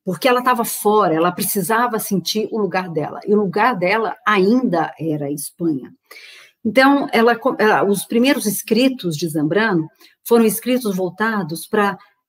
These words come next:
eh, eu posso dizer assim, como a Espanha como um país.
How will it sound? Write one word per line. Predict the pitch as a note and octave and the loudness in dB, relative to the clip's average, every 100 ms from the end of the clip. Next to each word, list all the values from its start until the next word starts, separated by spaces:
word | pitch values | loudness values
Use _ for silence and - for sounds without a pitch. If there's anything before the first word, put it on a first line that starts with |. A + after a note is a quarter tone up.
| G3+ | 0
eh, | G#3 G3+ F3+ - D3+ _ _ | 2 2 -2 -14 -20 _ _
eu | - G#3+ | -2 2
posso | C4 C4 | 0 2
dizer | G#3+ | 2
assim, | A#3+ B3 A#3 | 2 2 2
como | A#3+ A3 A3 G#3+ G3 - | 2 2 2 2 2 0
a | A#3 | 0
Espanha | A3+ - C4 B3+ | 0 -2 -2 0
como | A#3+ A#3+ | 0 0
um | A#3 | -2
país. | - B3 F3 D#3 - - | -4 0 0 0 -6 -6